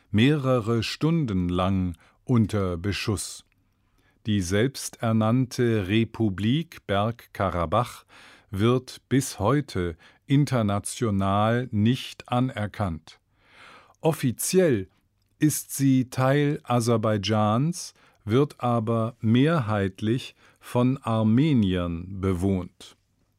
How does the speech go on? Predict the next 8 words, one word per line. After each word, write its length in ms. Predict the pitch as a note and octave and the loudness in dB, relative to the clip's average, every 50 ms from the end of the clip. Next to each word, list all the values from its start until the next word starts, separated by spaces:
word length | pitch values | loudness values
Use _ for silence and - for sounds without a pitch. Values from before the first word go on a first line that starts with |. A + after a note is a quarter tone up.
| _ | _
Beobachter 1080 | F#2+ - D3 C3+ - D3 E3+ E3 - B2+ G2+ E2+ - - - - G#2+ G2+ F#2+ F#2 F2 | 0 0 0 2 2 0 0 2 0 0 -2 -2 -4 -10 -6 -4 -2 -2 0 -2 -4
befürchten, 1080 | - F#2 G2 F2 - - - B2+ C#3+ E3 F3 E3+ - - - - D3+ D3 C#3+ C#3 C3+ - _ _ _ _ _ _ _ _ | -6 -6 -8 -8 -6 -2 0 2 2 2 2 0 -4 -8 -6 -4 -2 -2 0 -2 -4 -8 _ _ _ _ _ _ _ _
dass 320 | - A2+ A2 G2+ - - - | -2 0 0 0 -2 -6 -6
der 400 | - A2 G2+ G2+ G2 F#2+ F#2 - _ | -2 -2 0 0 0 -2 -4 -6 _
aktuelle 840 | - B2+ B2+ - - - - A2 G2+ - - A#2 A#2+ C3+ C#3+ D3 C#3 | -4 -4 -4 -4 -6 -6 -6 -6 -4 -2 0 0 2 2 2 0 -2
Konflikt 960 | - - - A2 G2+ F#2 F2+ - - - C3 D#3 D#3 - - - - - - - _ _ _ _ _ _ _ | -4 -4 -2 -2 0 0 -2 -4 -4 -2 -2 -2 -2 -4 -10 -20 -20 -20 -20 -20 _ _ _ _ _ _ _
um 380 | - B2+ A#2 A2+ G#2+ G#2 G2 F2+ | -2 2 2 4 4 2 2 0
Bergkarabach 1160 | A2 G#2+ A2 A#2+ A#2+ - - - - - A#2 G#2 F2+ F#2 F2+ E2+ F#2+ A2+ C3+ - - - - | 0 -2 0 -2 -4 -6 -12 -12 -4 -2 -2 0 0 0 0 0 0 0 0 -2 -6 -14 -20